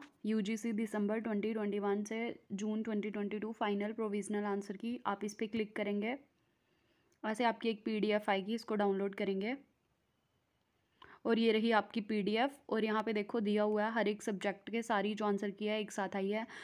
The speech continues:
जो क्वेश्चन ड्रॉप हुआ है, जैसे ये कौन सा आपका पॉपुलेशन स्टडीज़, तो इसमें जैसे ये क्वेश्चन ड्रॉप हुआ था, इसके मार्क्स सबको मिलेंगे। फिर आप अपने साइकोलॉजी के आंसर की पे आ जाओगे, ये शायद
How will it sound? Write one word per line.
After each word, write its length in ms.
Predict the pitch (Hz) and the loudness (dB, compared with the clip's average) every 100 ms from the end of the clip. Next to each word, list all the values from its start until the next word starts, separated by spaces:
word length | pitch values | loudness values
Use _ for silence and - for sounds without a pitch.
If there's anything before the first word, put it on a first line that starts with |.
| - - | -16 0
जो 100 | 226 | 2
क्वेश्चन 340 | 240 233 254 233 | 4 4 4 6
ड्रॉप 340 | 208 202 214 | 6 4 4
हुआ 180 | 226 208 | 2 4
है, 60 | |
जैसे 400 | 214 214 226 214 - | 2 0 -2 -4 -2
ये 100 | 220 | -2
कौन 240 | 208 214 | 0 0
सा 120 | 208 214 | 2 0
आपका 240 | 202 226 | 2 0
पॉपुलेशन 880 | 220 208 208 214 208 208 254 277 302 - _ _ _ _ | 2 2 2 2 0 0 4 4 4 -4 _ _ _ _
स्टडीज़, 540 | - 233 214 214 233 | -2 2 2 2 0
तो 100 | - | 0
इसमें 220 | 214 214 220 | 0 2 0
जैसे 220 | 208 226 | 2 2
ये 100 | 220 | 0
क्वेश्चन 340 | 214 208 226 | -2 -2 0
ड्रॉप 280 | 208 196 196 | 2 2 2
हुआ 140 | 220 208 | 0 0
था, 100 | 214 | 0
इसके 200 | 214 226 | -2 0
मार्क्स 260 | 208 202 | 0 0
सबको 240 | - 190 220 | -4 -2 0
मिलेंगे। 400 | 214 208 208 247 - - - - | 0 0 0 -4 -8 -14 -16 6
फिर 100 | 262 | 8
आप 140 | 233 | 8
अपने 240 | 220 226 233 | 6 0 2
साइकोलॉजी 640 | 240 208 214 208 196 226 | 2 4 4 4 2 -2
के 100 | 233 | 0
आंसर 280 | 220 208 214 | 0 0 -2
की 180 | 214 | -2
पे 100 | 208 | 0
आ 120 | 214 196 | 2 2
जाओगे, 280 | 202 196 | 0 0
ये 140 | 226 233 | 0 -2
शायद 220 | 226 208 | -2 -2